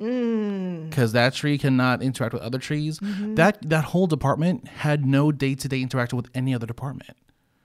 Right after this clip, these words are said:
Speaker 2: We,
Speaker 1: Oh,
Speaker 2: we were never
Speaker 1: gosh.
Speaker 2: interacting with sales or programming or promotion or traffic continuity. We were just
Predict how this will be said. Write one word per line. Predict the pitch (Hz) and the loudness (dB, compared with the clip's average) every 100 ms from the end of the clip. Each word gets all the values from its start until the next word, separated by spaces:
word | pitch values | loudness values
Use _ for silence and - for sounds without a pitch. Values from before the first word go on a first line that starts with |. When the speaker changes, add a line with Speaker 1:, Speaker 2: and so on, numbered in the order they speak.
| _ _ - | _ _ 0
Speaker 2:
We, | 135 | 2
Speaker 1:
Oh, | 147 | 4
Speaker 2:
we | 156 | 4
were | 156 | 6
never | 151 160 | 4 2
Speaker 1:
gosh. | 131 | 0
Speaker 2:
interacting | 151 147 135 139 | -2 0 -2 -2
with | 127 - | -6 -6
sales | - 170 170 170 160 156 - _ _ _ _ | -4 0 2 4 4 2 -6 _ _ _ _
or | 120 | -6
programming | 117 - 165 156 160 160 | -6 0 2 2 2 0
or | 127 | 0
promotion | - 120 127 151 - - 160 156 156 156 | -2 0 2 0 -2 -2 0 0 0 -2
or | 110 | -6
traffic | 113 - 131 135 131 - | -8 -6 -4 -4 -6 -6
continuity. | 131 120 117 151 175 175 160 | -4 -2 -2 0 0 0 0
We | 160 | 0
were | 160 | 0
just | 127 - | -2 -6